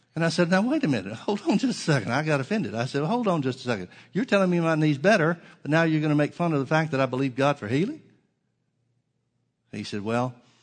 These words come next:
he said, "I don't know if we misdiagnosed it the first time or whatever the case was, but your knee is fine. There's no scar tissue on, scar tissue on your knee whatsoever, no scarring in any way, uh, that, that we can see. So I,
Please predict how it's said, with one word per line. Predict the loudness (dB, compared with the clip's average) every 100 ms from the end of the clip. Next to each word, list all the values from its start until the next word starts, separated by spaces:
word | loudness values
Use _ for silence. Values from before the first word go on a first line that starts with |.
| -18
he | -8
said, | -4 -2
"I | 2 4
don't | 4
know | 2
if | 0
we | 0
misdiagnosed | 0 0 -2 0 -2 -4 -10
it |
the | -8
first | -8 -4
time | -2 -2
or |
whatever | -2 0 0 -2
the | -4
case | -4 -4
was, | -4 -6 -8 -16 -12
but | -8 -2
your | 2
knee | 4 4
is | 2
fine. | 0 0 0 -2 -6 -16 -8
There's | -2
no | -2
scar | -2 -4 -2
tissue | -4 -2 -2
on, | -2 -4 -10
scar | -20 -4 -2 -2
tissue | -6 -4 -4
on | -2
your | -2
knee | -2 -2
whatsoever, | -4 -6 -4 -4 -4 -10 -18 -20 _
no | -8
scarring | -4 0 2 2 0
in | 0
any | 0
way, | 0 -2 -4 -8 -16
uh, | -14 -14 -14 -6
that, | -6 -6
that | -8 -4
we | -6
can | -6
see. | -6 -2 -4 -6 -20 -20
So | -8 -4 -4 -4 -8
I, | -10 -10